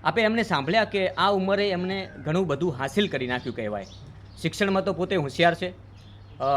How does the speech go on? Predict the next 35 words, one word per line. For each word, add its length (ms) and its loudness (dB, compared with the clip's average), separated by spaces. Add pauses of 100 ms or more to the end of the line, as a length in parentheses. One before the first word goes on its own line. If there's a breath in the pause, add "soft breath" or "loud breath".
(160)
અને 180 -2
શિક્ષણ 340 -2
પરિવારમાંથી 520 2
પોતે 220 -4
આવે 240 2
છે, 160 -10 (300)
એજ્યુકેટેડ 480 -4
પરિવાર 360 0
છે. 180 -10 (500)
આ 80 0
પરિવારમાંથી 720 0 (220)
આટલી 220 -2
ઉંમરે 280 0
જો 100 -6
સરપંચ 380 -6
પદ 120 -4
મળતું 340 -4
હોય 140 -4 (360)
તો 60 -4
એમના 180 2
વિચારોને 440 0
વંદન 340 0
કરવામાં 760 -4
આવે, 240 -2 (180)
કારણ 180 -2
કે 100 -4
એમને 360 -4 (380)
એ 140 2
વિચારો 400 2
અહીંયા 220 2
રજૂ 220 0
કર્યા 240 2
છે 100 -2
મારા 240 0
માધ્યમથી 500 -2